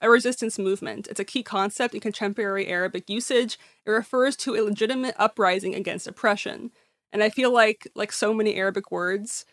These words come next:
it's been skewed into something to fear. Like, even the words Allahu Akbar, which literally just means, like, "Thank you, God," <laughs> or, like, "Dear God." You know what I mean? Like, I think the fact that those words are invoking fear, like, it's really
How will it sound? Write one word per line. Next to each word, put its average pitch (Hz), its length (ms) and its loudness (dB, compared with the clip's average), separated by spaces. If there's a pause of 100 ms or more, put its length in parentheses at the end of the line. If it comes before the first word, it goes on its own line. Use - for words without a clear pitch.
(220)
it's - 160 -6
been 202 140 2
skewed 202 360 -4
into 190 560 0
something 185 400 -2
to 202 100 -8
fear. 185 580 -2
Like, 208 300 0
even 277 380 2 (200)
the - 120 -4
words 233 320 6
Allahu 214 340 4
Akbar, 190 420 0
which 214 280 -6
literally 320 280 0
just 262 200 -6
means, 233 280 0
like, 196 300 6 (480)
"Thank 214 180 4
you, 214 80 0
God," 185 380 2 (320)
<laughs> - 300 -8
or, 240 120 4
like, 214 300 4 (220)
"Dear 202 180 0
God." 165 300 -2
You 247 80 2
know 285 60 6
what 285 100 6
I 262 100 2
mean? 240 260 2
Like, 233 200 4
I 214 100 4
think 247 440 -2 (360)
the 247 80 2
fact 254 360 4
that 226 120 2
those 220 240 2
words 190 300 2
are 190 120 6
invoking 190 360 -2
fear, 185 340 0
like, 190 180 0
it's - 280 -4
really 214 720 -2